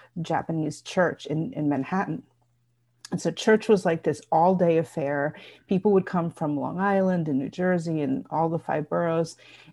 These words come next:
And it would, like, you would, like, come and, like, stay for the day. And they would do the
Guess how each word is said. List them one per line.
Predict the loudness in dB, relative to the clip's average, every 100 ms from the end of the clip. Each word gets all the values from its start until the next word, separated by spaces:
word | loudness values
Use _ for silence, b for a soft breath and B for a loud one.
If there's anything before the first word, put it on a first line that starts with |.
| -2
And | 0 2
it |
would, | 2 2
like, | 0 2
you | 2
would, | 4
like, | 4 0 -2 _ _ _ _ _ _ _ -8
come | 0 0 2 0
and, | -4 -4
like, | -6 -8 -10 -20 -20 _ _ _ _ _ _
stay | -6 2 4
for | 4 -2
the | -2
day. | -2 -2 -4
And | -4
they | -4
would | -4 -2
do | 2 4
the | 2 0